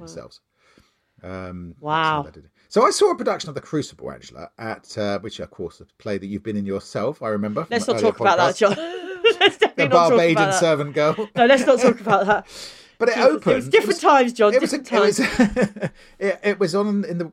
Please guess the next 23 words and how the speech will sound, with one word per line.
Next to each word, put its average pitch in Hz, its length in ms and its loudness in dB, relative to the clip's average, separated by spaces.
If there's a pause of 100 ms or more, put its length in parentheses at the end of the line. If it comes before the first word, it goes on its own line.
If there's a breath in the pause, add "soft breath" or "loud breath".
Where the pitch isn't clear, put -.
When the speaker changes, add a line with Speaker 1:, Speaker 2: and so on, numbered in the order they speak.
Speaker 2:
in, 156 280 -6
in 147 120 -8
New 143 80 -2
York, 110 480 -4
uh, 120 180 -4
with, 120 300 -8
uh, 110 160 -6
Saoirse - 420 -8
Ronan, 85 380 -14 (720)
and 190 160 0
it 190 80 -2
Speaker 1:
Hmm. 190 60 -2
Speaker 2:
opened 165 420 -2
with 151 100 -8
the 160 80 -4
girls 165 680 -2
floating 98 720 -6 (260)
in 120 140 -8
this, 110 240 -8
ac-, 123 180 -10
across - 320 -10
the 135 120 -10
stage, 110 520 -6